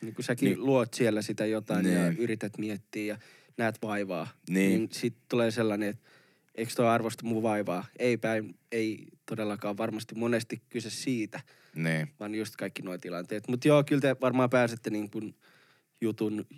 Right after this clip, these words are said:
Speaker 1: juoneen tästä.
Speaker 2: Joo, eiköhän,
Speaker 1: Ehkä.
Speaker 2: eiköhän. Joo, et ei, et
Speaker 1: Ah, kaiutin löytyi. <laughs> Yhtäkkiä, yhtäkkiä kaiutin löytyi.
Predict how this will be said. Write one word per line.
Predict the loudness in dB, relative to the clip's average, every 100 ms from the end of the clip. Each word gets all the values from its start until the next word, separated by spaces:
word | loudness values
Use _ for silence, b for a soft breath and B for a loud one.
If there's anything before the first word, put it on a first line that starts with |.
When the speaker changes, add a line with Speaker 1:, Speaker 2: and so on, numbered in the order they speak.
| -8
Speaker 1:
juoneen | -2 0 0 -4 -6
tästä. | -8 -10 -12 -14 -6 2
Speaker 2:
Joo, | 4 4
eiköhän, | 2 0 -2 -2
Speaker 1:
Ehkä. | -4 -8 -12 -6
Speaker 2:
eiköhän. | -4 -4 -4 -8 B B B B B B B 0
Joo, | 4 4
et | 4
ei, | 2 2 0 -6 _ _ _ _ _ _ _
et | -6 -6 -12 _ _ _
Speaker 1:
Ah, | -4
kaiutin | 0 0 0 -4
löytyi. | -6 -6 -8 -6
<laughs> | -6 -8 -14 -20 -20 _
Yhtäkkiä, | 0 2 2 0 0 0 0 2
yhtäkkiä | 2 2 -6 -6 -4
kaiutin | -2 -2 -4 -6
löytyi. | -8 -8 -14